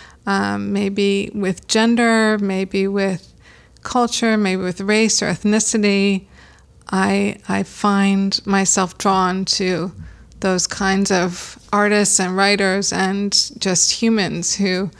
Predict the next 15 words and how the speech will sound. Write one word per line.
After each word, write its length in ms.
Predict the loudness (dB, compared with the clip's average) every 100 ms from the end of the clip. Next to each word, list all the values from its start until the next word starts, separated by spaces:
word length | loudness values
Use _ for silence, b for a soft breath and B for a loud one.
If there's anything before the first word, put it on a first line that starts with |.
| B B B B -10
have, 560 | -2 0 0 -2 -10 -6
um, 360 | -4 -2 -2
mixed 580 | -2 -2 -2 0 -2 -6
perspectives, 680 | -8 -6 -4 -6 -6 -8 -6
dual 180 | -4 -2
perspectives, 920 | -4 -8 -6 -8 -10 -14 -10 -12 -12 -18 -20 -20 -20 -4
multiple 460 | 0 2 2 -2 -4
perspectives. 840 | -6 -8 -8 -8 -10 -10 -10 -10 -10 -2
I'm 140 | 2
much 220 | 2 0 0
more 120 | -2
comfortable 600 | 0 0 2 -2 -2 -2
with 120 | 0
the 60 | 2
multiple 600 | 2 0 -4 -6 -8